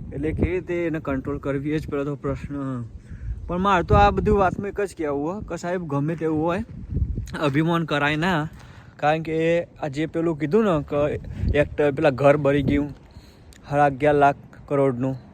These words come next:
બસ સાહેબ, એવું એ સિચ્યુએશન છે. કોઈના પૈસા ક્યાંય રહેવાના નહીં સાહેબ,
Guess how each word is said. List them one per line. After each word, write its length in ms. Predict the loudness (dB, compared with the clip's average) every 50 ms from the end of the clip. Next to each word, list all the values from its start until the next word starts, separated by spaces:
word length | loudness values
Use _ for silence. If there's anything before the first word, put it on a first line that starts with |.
| -20 -20 -20 -20 -20 -20 -20 -16 -4
બસ 240 | 2 2 4 4 2
સાહેબ, 380 | -2 -4 0 2 2 2 2 0
એવું 340 | 0 2 2 4 4 2 0 -2 -2
એ 100 | -2 -4
સિચ્યુએશન 640 | -4 -2 -4 -6 -4 -2 -2 -2 0 0 -2 -2 2
છે. 140 | 2 0
કોઈના 460 | 0 0 -2 0 0 2 2 2 0 0
પૈસા 380 | 0 -2 -2 -2 -2 -4 -4
ક્યાંય 200 | -2 0 0 0
રહેવાના 440 | 2 2 2 2 2 0 0 0 0
નહીં 220 | 2 0 0 0
સાહેબ, 240 | 2 2 2 2 0